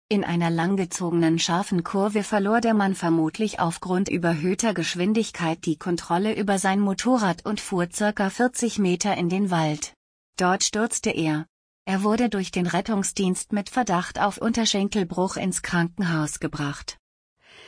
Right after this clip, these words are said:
Die Schadenshöhe wird mit circa zweitausendfünfhundert Euro angegeben. Am Mittwochvormittag wurden die Feuerwehreinheiten Elmstein, Igelbach,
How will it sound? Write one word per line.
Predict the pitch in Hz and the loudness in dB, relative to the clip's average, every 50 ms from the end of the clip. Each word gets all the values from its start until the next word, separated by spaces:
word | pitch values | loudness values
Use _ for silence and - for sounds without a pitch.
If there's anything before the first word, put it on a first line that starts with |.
| - - - _ _ 226 | -20 -20 -20 _ _ -2
Die | 226 214 | 0 0
Schadenshöhe | - 220 202 208 208 190 170 170 - 170 175 165 165 160 165 | 0 0 0 0 0 0 0 0 0 0 0 2 0 0 0
wird | 175 175 175 - | 0 0 0 0
mit | 202 180 - | -2 -2 -2
circa | - - 220 214 - 202 190 - | -2 -2 -2 0 0 -2 -2 -2
zweitausendfünfhundert | - - - 202 202 220 - 226 220 226 226 277 269 - - - 208 208 226 220 - 240 208 202 202 202 - - | -4 -2 0 0 0 2 2 0 0 2 4 4 2 2 2 0 2 2 2 2 2 0 0 2 2 0 0 2
Euro | - 185 196 196 185 175 170 | 2 2 2 2 0 0 0
angegeben. | 156 175 190 185 180 156 - 156 151 151 156 156 156 151 156 - _ _ _ _ _ _ _ _ _ _ _ _ _ _ _ _ _ _ _ _ _ _ _ | 0 0 0 0 -2 -2 0 -2 0 2 2 2 2 2 0 -4 _ _ _ _ _ _ _ _ _ _ _ _ _ _ _ _ _ _ _ _ _ _ _
Am | 185 180 180 180 | 2 2 4 4
Mittwochvormittag | 190 208 - - 247 233 226 - - - 214 214 214 196 175 - 196 202 202 - - - | 2 0 0 0 0 0 0 -4 -4 -2 0 0 0 0 -2 -2 0 -2 -2 -2 -2 0
wurden | 220 220 220 220 208 185 | 0 2 2 2 2 2
die | 190 170 | 0 -2
Feuerwehreinheiten | - - 196 208 220 240 240 247 233 226 175 170 165 165 165 170 160 160 - - 160 - | 0 2 2 4 4 2 2 2 2 2 2 2 2 0 0 0 0 0 2 2 0 2
Elmstein, | - 147 160 170 175 - - 202 180 180 190 214 247 262 - _ _ _ - - - - - - _ _ _ _ _ | 2 2 2 2 2 0 0 2 2 2 2 2 0 -2 -4 _ _ _ -20 -20 -20 -20 -20 -20 _ _ _ _ _
Igelbach, | 196 180 165 196 175 160 - 156 151 151 - - - | -4 -2 0 -2 -2 0 0 0 0 -2 -4 -8 -14